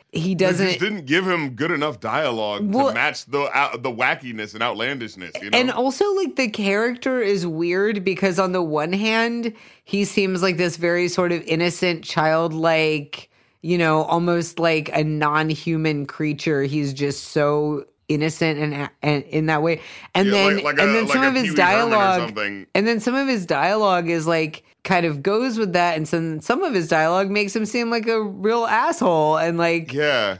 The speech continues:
Speaker 1: and in a way that doesn't, like, it doesn't feel like, oh, this character has another side to him. It feels like this character is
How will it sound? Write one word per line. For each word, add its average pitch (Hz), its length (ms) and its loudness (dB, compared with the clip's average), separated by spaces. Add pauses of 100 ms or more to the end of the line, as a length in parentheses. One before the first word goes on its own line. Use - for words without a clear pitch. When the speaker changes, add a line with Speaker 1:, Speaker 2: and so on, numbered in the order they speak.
(100)
Speaker 1:
and 196 120 4
in 214 140 2
a 214 60 2
way 220 320 2
that 196 240 0
doesn't, 185 640 0 (420)
like, 202 280 0
it 196 160 2
doesn't 208 400 0
feel 190 600 0
like, 175 400 2
oh, 190 180 2
this 180 220 -2
character 180 480 0
has 165 220 2
another 147 340 0
side 220 480 0
to 175 100 0
him. 156 380 0 (400)
It 185 240 2
feels 202 560 0
like 165 420 2
this 165 220 0
character 160 480 0
is 143 260 -4